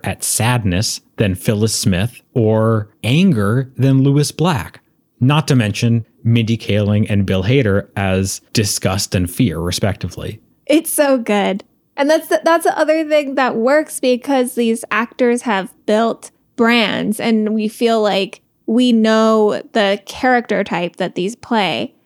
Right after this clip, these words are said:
Speaker 1: Exactly.
Speaker 2: And this, this really just pushes character type to the most extreme.
Speaker 1: Yeah.
Speaker 2: And I think that what this movie does with character is so fun,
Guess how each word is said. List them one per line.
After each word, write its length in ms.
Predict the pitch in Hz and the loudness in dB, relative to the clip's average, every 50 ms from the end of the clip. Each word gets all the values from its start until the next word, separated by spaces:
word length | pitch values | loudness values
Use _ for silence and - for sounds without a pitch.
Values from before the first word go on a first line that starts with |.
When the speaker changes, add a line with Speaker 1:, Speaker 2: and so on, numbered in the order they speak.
| _ _ - | _ _ -2
Speaker 1:
Exactly. 640 | 127 117 104 110 - 240 240 240 214 - - 82 78 | -2 0 0 2 2 2 2 0 0 -2 -4 -4 -2
Speaker 2:
And 180 | - 214 214 214 | -2 -2 0 0
this, 340 | 262 262 254 - - - - _ _ _ _ - | 0 0 0 -2 -8 -16 -18 _ _ _ _ -2
this 180 | 262 262 262 277 | 0 0 0 2
really 280 | 254 277 285 285 277 | 0 2 2 2 2
just 260 | 226 240 240 - _ - | 2 0 -2 -4 _ -12
pushes 540 | - - 294 285 294 - - 247 233 233 - | -4 0 0 0 2 2 2 0 0 0 -2
character 500 | - - 254 240 240 233 - 240 226 226 | -8 -4 -2 -2 -2 -2 -2 -2 -4 -2
type 360 | 254 233 208 208 - _ - | 0 0 -2 -2 -2 _ -8
to 200 | - - 247 240 | -4 -2 0 0
the 120 | 208 233 220 | 2 0 0
most 460 | 214 214 208 208 202 202 - - - | 0 0 0 -2 -2 -2 -4 -6 -8
extreme. 760 | - 226 - - - - - 214 202 190 180 - 90 - 254 - _ _ _ - | -8 -8 -8 -8 -10 -8 -6 -4 -4 -4 -6 -6 -6 -8 -8 -8 _ _ _ -2
Speaker 1:
Yeah. 280 | 135 135 110 82 80 - _ _ _ _ - | 0 0 0 0 -4 -10 _ _ _ _ -2
Speaker 2:
And 120 | 302 302 | 0 2
I 80 | 311 311 | 2 2
think 180 | 339 339 359 370 | 2 0 0 0
that 160 | 392 330 - | 0 0 0
what 160 | 254 254 254 | -2 0 0
this 240 | 262 254 254 262 - - - | 0 0 0 -2 -6 -10 -4
movie 360 | 233 240 254 240 240 233 220 | 0 0 2 2 2 2 0
does 460 | 202 185 - 208 208 277 349 370 381 330 | 0 -2 -2 0 2 2 2 0 0 -2
with 220 | 233 214 - - | -2 -2 -4 -6
character 720 | - 247 214 202 190 185 - - - 190 185 185 190 - - _ _ _ _ _ - | -4 -2 0 0 0 -2 -4 -6 -6 -6 -4 -4 -6 -8 -10 _ _ _ _ _ -2
is 240 | 269 262 254 233 - | 0 2 2 0 0
so 300 | - - 247 226 226 226 | 0 0 0 0 0 -2
fun, 640 | - - - 208 190 190 196 208 226 294 339 | -6 -8 -6 -4 -4 -2 -2 -2 -2 -4 -6